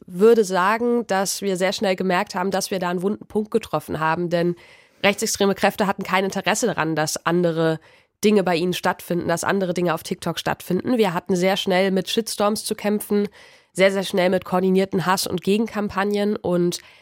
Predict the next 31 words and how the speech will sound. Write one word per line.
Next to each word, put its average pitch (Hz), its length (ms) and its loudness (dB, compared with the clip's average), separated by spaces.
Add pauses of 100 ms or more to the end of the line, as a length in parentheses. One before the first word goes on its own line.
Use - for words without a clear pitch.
(180)
innerhalb 190 420 4
weniger 196 300 2
Tage 185 460 -2
war 175 120 2
da 185 140 0
zum 190 140 -6
Beispiel 180 260 -4
dann 180 160 -2
auch 175 300 0
Martin 180 260 -2
Sellner, 180 320 2
der 180 120 -2
dazu 170 260 -4
aufgerufen 185 600 -4
hat, 175 200 0
den 175 100 -2
Hashtag 170 380 -4
zu - 100 -10
stürmen 185 460 0
und 180 340 0 (360)
mit 180 140 -2
rechten 175 280 -2
Inhalten 180 340 2
zu 185 140 -4
fluten, 190 340 -4
sodass 170 300 0
der 180 140 -2
Effekt - 360 -4
halt 151 160 -2
verkleinert 156 560 -4
wird. 160 240 -8